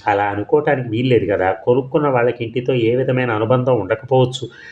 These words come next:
అప్పట్లో తక్కువ ధరకు వచ్చిందని కొనుక్కొని ఉండొచ్చు.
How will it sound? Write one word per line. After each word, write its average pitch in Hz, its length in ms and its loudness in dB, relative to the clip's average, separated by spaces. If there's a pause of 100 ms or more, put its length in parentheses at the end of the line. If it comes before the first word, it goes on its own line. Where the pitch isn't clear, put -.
(160)
అప్పట్లో 127 500 2
తక్కువ 135 260 2
ధరకు 135 300 -2
వచ్చిందని 135 400 -4
కొనుక్కొని 147 400 2
ఉండొచ్చు. 110 480 0